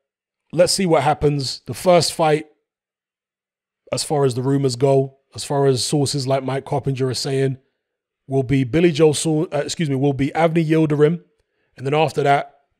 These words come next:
Billy Joe Saunders on Cinco de Mayo weekend. So let me know what you guys think in the comment section below. Canelo Alvarez potentially signing with Eddie Hearn.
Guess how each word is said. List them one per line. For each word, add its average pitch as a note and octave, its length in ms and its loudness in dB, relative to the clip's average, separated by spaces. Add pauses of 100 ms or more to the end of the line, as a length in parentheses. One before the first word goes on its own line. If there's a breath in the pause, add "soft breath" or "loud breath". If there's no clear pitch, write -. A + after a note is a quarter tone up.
Billy C#3 180 0
Joe B2+ 180 0
Saunders B2+ 640 -2 (880)
on C3 320 -4
Cinco C3+ 320 -4
de A#2+ 80 -8
Mayo A#2+ 220 -6
weekend. A2 460 -8 (380)
So G2 320 -14 (240)
let D#3 80 -4
me F#3+ 40 2
know G#3 60 6
what G#3 100 2
you G#3 60 0
guys G3 200 4
think F#3+ 180 0
in E3 40 0
the E3 60 -2
comment E3+ 220 0
section D#3 320 -2
below. D3+ 340 2
Canelo D#3+ 340 -2
Alvarez D3+ 420 2
potentially D#3 500 -4
signing E3+ 500 0 (720)
with C3+ 180 -8
Eddie D#3+ 220 2
Hearn. D#3 380 2